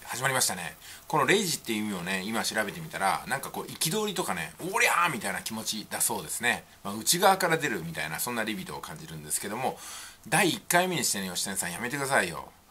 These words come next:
もう完全にあれオチじゃないですか、もう。<laughs> あの、結局、し-、少ない再生数でどうやって稼いでいくかってことが分かればもういいわけですよね。まさにね、そうなんですよ。あの、莫大な再生数稼いだりとか、「チャンネル登録お願いします」とかってやるじゃないですか。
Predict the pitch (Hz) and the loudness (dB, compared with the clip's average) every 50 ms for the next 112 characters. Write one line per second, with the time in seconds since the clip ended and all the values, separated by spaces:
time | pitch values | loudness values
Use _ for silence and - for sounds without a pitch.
0 | - - - - - 190 170 - - - 160 180 180 185 170 139 123 113 131 - | -20 -20 -12 -4 -2 0 0 2 4 4 2 4 4 4 4 4 4 4 2 2
1 | - - 202 240 214 131 104 85 - - - - - - 117 117 - - 131 110 | 2 2 2 2 2 0 2 4 4 4 4 4 0 -2 -4 -2 0 0 0 0
2 | - - - - - - - - - - - - 170 180 175 175 170 160 156 - | -2 -6 -18 -20 -20 -20 -20 -20 -20 -16 -10 -6 -4 -2 -2 -2 -2 -4 -4 0
3 | - 117 117 113 104 135 147 156 185 175 202 220 180 113 82 - - - - - | 0 0 0 0 -2 -4 -4 -2 -2 -2 0 2 0 0 0 -4 -12 -20 -20 -20
4 | - - - - _ - - - - - - - - - 233 269 294 240 - 160 | -20 -20 -20 -18 _ 0 2 4 4 4 4 4 2 4 6 6 6 6 8 8
5 | 135 123 117 - 127 117 - - 104 101 92 101 101 98 151 190 214 165 - - | 8 8 6 4 2 2 0 0 -2 -2 0 0 2 4 4 4 4 4 2 0
6 | - - 101 - 113 101 85 85 85 80 - - - 92 90 - - - 90 - | -4 -6 -6 -4 -2 -2 -2 -4 -6 -8 -10 -10 -8 -8 -8 -8 -10 -14 -12 -10
7 | - - - 139 180 135 104 113 - 185 170 113 95 92 95 98 117 214 277 269 | -8 -4 0 4 6 6 6 6 4 2 0 -2 -4 -2 -2 -2 -4 -4 -4 -6
8 | - 104 82 - - - 78 80 117 135 151 156 - - - - _ - - - | -6 -6 -6 -6 -6 -6 -6 -4 -4 -4 -4 -4 -10 -18 -20 -20 _ -20 -20 -20
9 | - - 147 156 202 254 - 277 - 226 196 185 - - - 294 190 107 92 - | -16 -6 0 4 4 6 6 4 4 2 0 -2 -2 -2 -2 -2 -2 -4 -2 -4
10 | - 92 78 - - - 110 107 101 98 92 87 76 - - - - - _ - | -4 -6 -6 -8 -8 -6 -4 -4 -2 -2 -4 -6 -6 -10 -14 -20 -20 -20 _ 0
11 | - 131 131 139 165 185 202 202 190 190 202 202 208 208 214 196 - 107 92 - | 4 4 4 6 6 4 4 4 2 2 2 0 0 0 -2 -2 -2 -4 -4 -4
12 | - - 113 107 92 85 78 - 85 85 92 - - 170 185 190 196 190 175 196 | -2 0 0 0 0 -2 -4 -6 -8 -6 -4 0 0 2 2 0 0 2 4 2
13 | 180 - - 196 196 196 - - 196 - - 196 190 185 92 - - - - - | 2 2 2 -4 -4 -2 -2 -2 -2 -2 -2 -2 -4 -4 -4 -6 -8 -10 -10 -8
14 | - 92 196 214 226 202 196 165 147 151 - - - - - | -6 -4 -4 -4 -4 -4 -4 -4 -4 -6 -6 -8 -10 -10 -16